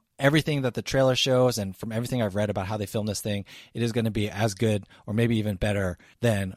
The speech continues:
being at the show itself. And so it's just great that Hamilton is gonna be accessible to so many people. So if you have Disney Plus or even just pay eight dollars for Disney Plus for one month, Hamilton, that's where you gotta be on Friday, July third. That's my Disney do.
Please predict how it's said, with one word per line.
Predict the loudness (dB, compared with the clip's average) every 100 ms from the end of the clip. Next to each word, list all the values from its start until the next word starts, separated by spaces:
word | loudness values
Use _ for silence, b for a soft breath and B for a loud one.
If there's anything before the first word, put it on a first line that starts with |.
| -4
being | 0 0
at | 0 -2
the | 0
show | 2 0
itself. | 0 2 2 0
And | -8 -4
so | -2 0
it's | 0
just | 0 0
great | 0 0
that | -2
Hamilton | -4 -2 -4 -4
is | -4
gonna | -4
be | -6
accessible | -4 -4 -4 -4
to | -2
so | -2
many | -2 -4
people. | -4 -4 -4
So | -2 -2
if | 2
you |
have | 2
Disney | 2 0 0
Plus | 2 0 0 B B
or | -4 2
even | 4 4
just | 2 2
pay | 4 4
eight | 4 0
dollars | 2 2 2
for | 0
Disney | -2 -2 0
Plus | 0 0
for | 0
one | 0 0 2
month, | 0 -4 -8
Hamilton, | -2 -2 0 -2 -2 -6 _
that's | -4 -2 -2 -10 _ _ -4
where | -2
you | 0
gotta | -2 -4
be | -4 -6 -8 -10
on | -10 -6
Friday, | -4 -4
July | -4 -6 -8
third. | -8 -12 -10
That's | -8 -6
my | -4
Disney | -6 -6 -8
do. | -10 -14